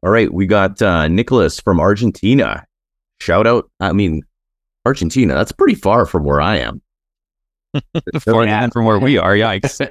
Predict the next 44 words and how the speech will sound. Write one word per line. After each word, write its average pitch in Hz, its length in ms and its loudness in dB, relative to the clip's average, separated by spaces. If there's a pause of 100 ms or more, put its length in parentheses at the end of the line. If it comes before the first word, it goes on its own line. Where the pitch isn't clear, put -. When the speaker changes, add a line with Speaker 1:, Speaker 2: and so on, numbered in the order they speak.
Speaker 1:
<laughs> 120 100 -6
Doesn't 107 200 -6
get 110 120 4
much 110 200 0
further 107 340 2
than 80 140 0
that. 104 340 -2
So 71 360 0
if 71 120 -2
I 95 80 4
was 95 160 0
in 90 60 0
the 76 100 0
Arctic, 78 400 -2
then 71 160 -4
maybe 73 240 0
it 71 60 0
would 73 180 0
be 73 220 0
the 71 200 -4 (420)
complete 98 340 0
opposites. 78 680 -2
But 67 200 0 (760)
hi, 120 160 2
I'm 95 220 4
Nicholas 123 340 2
from 98 160 -2
Argentina, 110 680 2
a 104 40 2
listener 95 560 0
of 78 260 -6
Firmamental 98 460 0
Podcast 101 540 -2
since 71 200 -14 (100)
day 90 200 2
one. 95 480 2
Discovered 85 380 -2
the - 80 -8
podcast 90 580 0
through 95 100 -2
the 71 160 -6
Flat 85 180 4
Earth 80 220 0
Files 90 440 0